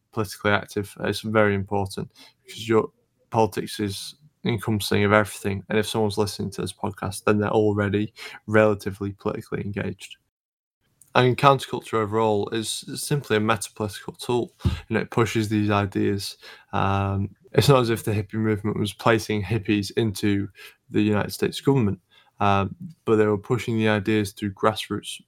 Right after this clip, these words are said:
activities, um, and that is how you changed it from the outside.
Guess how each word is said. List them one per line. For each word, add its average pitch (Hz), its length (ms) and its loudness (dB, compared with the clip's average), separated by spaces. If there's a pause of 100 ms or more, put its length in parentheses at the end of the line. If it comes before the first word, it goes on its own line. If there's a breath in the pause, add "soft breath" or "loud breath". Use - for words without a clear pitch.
(280)
activities, - 720 -4 (340 loud breath)
um, 101 400 0 (160)
and 104 220 2
that 107 160 6
is 107 100 -8
how 107 100 -4
you 101 120 -2
changed 104 340 -4
it - 80 -10
from 101 220 0
the 101 100 -2
outside. - 540 -4